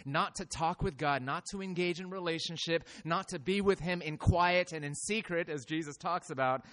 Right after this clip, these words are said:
in the following verses, but rather to attract attention to yourself, or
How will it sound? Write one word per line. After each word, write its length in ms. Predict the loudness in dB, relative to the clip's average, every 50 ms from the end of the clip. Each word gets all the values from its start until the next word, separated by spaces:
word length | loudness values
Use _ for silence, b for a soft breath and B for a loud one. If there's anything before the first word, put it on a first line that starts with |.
| B B B
in 100 | 0 0
the 100 | 0 0
following 560 | 0 0 2 2 2 2 0 -2 -2 -2 -2
verses, 840 | -2 0 2 2 0 0 -4 -6 -6 -6 -6 -8 -10 -12 -14 -14 b b b b b b b b b b b _ _ _ _ _ _ _
but 140 | -6 -4 -2
rather 320 | 0 2 2 2 2 0
to 180 | -2 -2 -4 -6
attract 420 | -6 -4 -4 -2 -2 -2 -2 -4
attention 760 | -10 -12 -10 -8 -6 -6 -4 -6 -6 -8 -8 -6 -6 -8 -8 b b b b b b b -10
to 100 | -8 -6
yourself, 760 | -4 -2 -4 -4 -4 -4 -2 0 2 2 2 0 -2 -6 -14 B B B B B
or 720 | -4 4 8 8 10 10 10 8 8 8 6 4 2 0